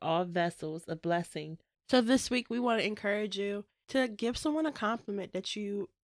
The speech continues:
Speaker 2: haven't really talked to, or call your mom, or call up your dad. Let somebody know that you thinking about them and that you love them.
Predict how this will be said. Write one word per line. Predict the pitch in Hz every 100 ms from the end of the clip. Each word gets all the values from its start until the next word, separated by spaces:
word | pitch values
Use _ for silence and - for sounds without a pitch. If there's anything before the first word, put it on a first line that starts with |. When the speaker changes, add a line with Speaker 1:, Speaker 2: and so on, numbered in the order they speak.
| -
Speaker 2:
haven't | - 208 220
really | 214 214
talked | 214 208 208 -
to, | - 180
or | 170 170 _ _
call | - 277 302
your | 311
mom, | 294 302 285 214 -
or | -
call | - 185 196 220
up | 220
your | 233
dad. | 233 254 226 - _ _
Let | 170 208 -
somebody | - 302 285 262 254
know | 240
that | 233 226 -
you | 233
thinking | - 226 240
about | 220 214 214
them | - 214
and | 214
that | 214 -
you | 233
love | 226 226 233
them. | 170